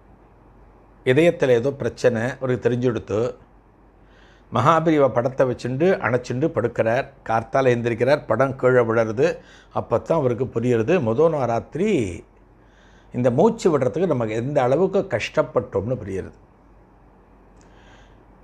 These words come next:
இந்த மிகப்பெரிய ஆபத்திலிருந்து நம்மை காப்பாற்றியவர் மகாபிரிவா, அவருக்கு புரியுறது. ஏன்னா, முதல் நாள் ராத்திரி அவர் பட்ட அவஸ்தை அவருக்கு தானே தெரியும். வேலையாள் கிடையாது,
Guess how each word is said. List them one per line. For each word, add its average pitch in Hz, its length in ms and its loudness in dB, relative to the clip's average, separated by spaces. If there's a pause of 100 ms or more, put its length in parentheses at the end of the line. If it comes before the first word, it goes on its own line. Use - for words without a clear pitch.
(200)
இந்த 170 340 6
மிகப்பெரிய 190 640 4
ஆபத்திலிருந்து 180 920 2
நம்மை 156 360 -2
காப்பாற்றியவர் 151 840 0 (100)
மகாபிரிவா, 113 560 0 (140)
அவருக்கு 139 240 0
புரியுறது. 120 460 -8 (1040)
ஏன்னா, 165 160 4
முதல் 151 220 4
நாள் 196 160 6
ராத்திரி 165 480 2 (640)
அவர் 143 340 2
பட்ட 156 280 2
அவஸ்தை 180 340 4
அவருக்கு 180 220 4
தானே 202 200 2
தெரியும். 151 400 -6 (840)
வேலையாள் 120 360 4
கிடையாது, 117 520 2